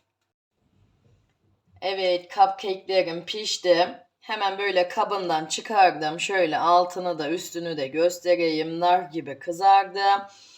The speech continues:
O kadar güzel bir kek tarifi olmuş ki bugüne kadar bildiğiniz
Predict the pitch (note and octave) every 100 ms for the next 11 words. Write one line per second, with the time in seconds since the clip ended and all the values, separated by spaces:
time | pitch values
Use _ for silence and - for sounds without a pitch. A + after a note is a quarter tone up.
0 | - _ - _ - G3 G3+ G#3+ G#3+ A3+
1 | B3 G#3+ G#3 G#3 G#3 F#3+ F#3 G#3+ G#3+ -
2 | A3 A3 - A#3+ G3+ F#3+ F#3+ G3+ F3+ G3
3 | F#3+ G#3+ A#3+ - G#3 F3+ E3+ F#3 G3+ G#3+
4 | A#3 B3 A3 F#3+ E3 F3+ A3+ G#3+ A3+ G#3+
5 | F#3+ G3 A3